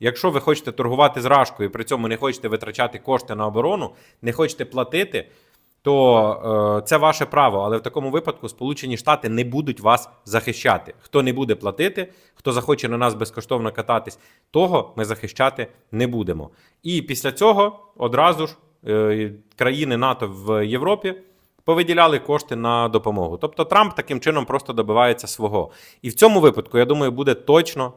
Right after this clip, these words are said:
так само. І Україна тут з цього всього буде тільки у виграші. І, е, нам потрібно в першу чергу думати над тим, як побороти корупцію, як побороти порушення прав людей і,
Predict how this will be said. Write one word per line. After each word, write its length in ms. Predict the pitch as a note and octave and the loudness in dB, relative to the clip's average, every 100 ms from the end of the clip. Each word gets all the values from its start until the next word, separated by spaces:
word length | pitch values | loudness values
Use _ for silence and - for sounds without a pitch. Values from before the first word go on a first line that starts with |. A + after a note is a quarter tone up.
| _ | _
так 200 | B2 A#2 | -2 -2
само. 380 | - A2+ F2 D#2+ | 0 0 0 -4
І 80 | G#2+ | -2
Україна 580 | A#2+ A#2+ C3+ G3 D#3+ E2 _ _ | -2 0 0 0 -2 -4 _ _
тут 360 | B2 A2+ - A2 | -6 -6 -8 -8
з 60 | |
цього 200 | - G#2 | -4 -4
всього 300 | G2+ A#2+ F#2 | -2 -4 -4
буде 240 | F#2 A#2 D3+ | -2 -2 -2
тільки 440 | D3+ D3+ D3+ B2+ - _ _ | -4 -10 -6 -8 -8 _ _
у 100 | C#3 | -4
виграші. 580 | A#2 C#3+ G#2+ F2 - - _ _ _ - | 4 6 6 0 -8 -16 _ _ _ -12
І, 300 | E3 C3 - _ _ G#2 | -6 -4 -6 _ _ -6
е, 300 | G2+ G2+ G#2 | -4 -4 -4
нам 240 | B2+ F3 F3 | 0 0 0
потрібно 360 | B2+ D#3 D3 | -6 -4 -4
в 80 | A#2 | 0
першу 260 | D3+ - B2+ | 0 0 -2
чергу 280 | C#3+ B2 B2 | -2 -2 -2
думати 380 | G3 E3+ - | -2 -2 -2
над 260 | A#2+ B2 - | -2 -4 -4
тим, 240 | C3 C#3+ - | -2 -2 -4
як 220 | A2 C3 | -4 -2
побороти 440 | B2+ G#2+ A#2+ C3 - | -2 0 0 0 -2
корупцію, 640 | A2+ B2+ E3 - E2+ - - | 0 0 -2 -6 -8 -8 0
як 240 | C3 - | 0 0
побороти 560 | A2+ G#2+ B2 A#2+ G#2 - - _ _ | 0 2 4 2 -2 -6 -14 _ _
порушення 680 | C3 C#3+ D#3 - G#2 F2 D#2+ _ _ _ _ - | 6 6 6 2 -2 -4 -8 _ _ _ _ 2
прав 400 | C#3 C#3+ F#2+ - | 6 8 6 -2
людей 600 | G#2+ B2+ B2 D3 E3 D#3+ - | -2 4 6 6 4 -4 -8
і, 420 | D3 D#3+ A2+ | -4 -2 -2